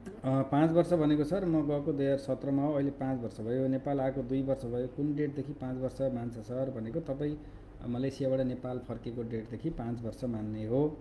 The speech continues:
जहाँ यहाँले चाहिँ फिङ्गरिङ गरेर जानुभएको हुन्छ एयरपोर्टबाट, त्यो अवधिदेखि पाँच वर्ष मान्छ। अ, मिन रुचालजी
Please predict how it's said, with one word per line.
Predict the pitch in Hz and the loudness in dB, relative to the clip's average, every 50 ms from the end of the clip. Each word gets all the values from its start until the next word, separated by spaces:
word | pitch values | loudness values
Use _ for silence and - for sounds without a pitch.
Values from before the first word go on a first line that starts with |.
| - - - - - - - - - - - 123 | -12 -16 -20 -20 -20 -20 -20 -20 -18 -16 -8 -2
जहाँ | 123 127 131 131 131 127 117 123 120 | 0 0 2 2 0 0 -2 -4 -4
यहाँले | 123 123 123 123 123 123 123 120 | -4 -2 -2 0 0 0 0 0
चाहिँ | 120 123 131 139 | 0 0 0 0
फिङ्गरिङ | 139 - 123 127 123 127 127 131 131 | 0 0 0 0 2 2 2 2 2
गरेर | 123 120 120 120 117 | 2 2 2 0 0
जानुभएको | 117 120 120 117 117 113 113 110 107 | 0 -2 -2 0 -2 -2 -2 -4 -4
हुन्छ | 107 107 - | -6 -4 -2
एयरपोर्टबाट, | 143 143 143 135 - - - 123 110 110 117 113 147 | 0 0 0 0 0 -2 -4 -6 -4 -2 -2 0 0
त्यो | 170 165 - - 147 143 | -2 -2 -2 0 2 2
अवधिदेखि | 135 123 117 117 113 117 113 117 110 - - 151 | 2 2 2 -2 -2 -4 -4 -4 -4 -4 -4 -6
पाँच | - 123 113 113 107 110 | -4 -4 -4 -4 -6 -8
वर्ष | 104 - - 120 | -12 -10 -8 -6
मान्छ। | 113 113 104 104 104 - 135 165 - - - - - - - - - - - - - - - - - - - - - - - - - - - - - | -6 -4 -6 -6 -6 -4 -4 -4 -4 -8 -12 -16 -18 -18 -18 -18 -18 -20 -20 -20 -20 -20 -14 -12 -10 -10 -10 -12 -14 -18 -20 -20 -20 -20 -20 -16 -8
अ, | - 131 131 135 139 143 143 143 143 143 143 143 143 143 143 139 143 143 - - | -2 0 4 4 6 8 8 8 8 8 6 6 4 4 2 0 -4 -8 -10 -6
मिन | 127 127 143 156 156 156 143 | -2 0 2 4 4 4 4
रुचालजी | 143 143 139 - 147 143 143 143 143 143 135 135 139 139 139 139 139 139 139 139 139 | 4 2 2 2 4 4 6 6 6 4 4 4 4 4 4 6 6 6 4 4 2